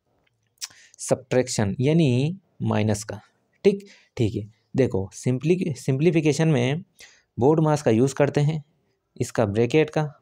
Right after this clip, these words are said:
ऑफ का, डिवाइड का, मल्टीप्लिकेश-, मल्टीप्लिकेशन का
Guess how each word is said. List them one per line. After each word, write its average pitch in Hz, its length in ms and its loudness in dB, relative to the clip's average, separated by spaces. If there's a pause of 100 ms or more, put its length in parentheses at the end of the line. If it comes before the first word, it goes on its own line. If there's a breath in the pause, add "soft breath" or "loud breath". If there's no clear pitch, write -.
(580)
ऑफ 151 260 2
का, 151 300 -4 (140)
डिवाइड 123 420 2
का, 147 160 -2 (320)
मल्टीप्लिकेश-, 139 640 -2 (100)
मल्टीप्लिकेशन 143 880 0
का 143 200 -2